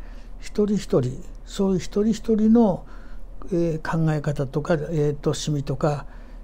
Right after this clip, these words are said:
えー、そういうことに合わせた、やっぱり、あの、世の中の流れになっていくんじゃないかなというような感じでございます。えー、まだね、全部読み終わってないんで、まあ、なんとなく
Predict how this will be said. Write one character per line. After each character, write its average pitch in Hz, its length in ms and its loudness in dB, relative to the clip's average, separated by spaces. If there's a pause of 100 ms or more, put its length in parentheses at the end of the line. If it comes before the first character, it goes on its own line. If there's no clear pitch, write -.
え 147 280 -2
ー、 - 20 -6
そ 190 240 0
う 202 40 4
い 208 60 4
う 202 80 4
こ - 160 0
と 190 140 0
に 185 120 4
合 190 180 4
わ 226 60 4
せ 170 140 2
た、 139 260 -4 (640)
や 156 120 -2
っ - 20 -8
ぱ 165 160 0
り、 151 200 0 (460)
あ 147 100 -2
の、 143 100 2
世 143 120 0
の 147 60 0
中 147 200 0
の 139 140 2
流 139 300 0
れ 143 40 2
に 135 100 2
な 135 100 0
っ - 20 -4
て - 160 -6
い - 20 -2
く 143 60 -4
ん 131 60 -2
じ 131 80 -4
ゃ 143 40 -4
な 139 120 -4
い 127 40 -4
か 127 120 -6
な 143 180 -4
と - 160 -10 (880)
い 175 80 2
う 143 160 2
よ 135 280 -2 (160)
う 170 40 2
な 160 440 0
感 143 180 -2
じ 127 80 -2
で 135 80 -4
ご 127 120 -4
ざ 135 80 -6
い 135 40 -6
ま 139 140 -8
す。 - 400 -10 (840)
え 156 840 -2
ー、 - 20 -2
ま 185 120 4
だ 156 120 0
ね、 160 300 0
全 160 180 2
部 139 180 0
読 - 360 -4
み 151 60 2
終 151 40 2
わ 143 120 2
っ 131 40 -2
て 147 140 -4
な 143 160 -2
い 135 40 -2
ん 135 60 -2
で、 139 200 -6 (720)
ま 170 180 0
あ、 147 60 0
な 156 100 2
ん 160 40 -2
と 160 120 -2
な 165 140 4
く 135 260 -2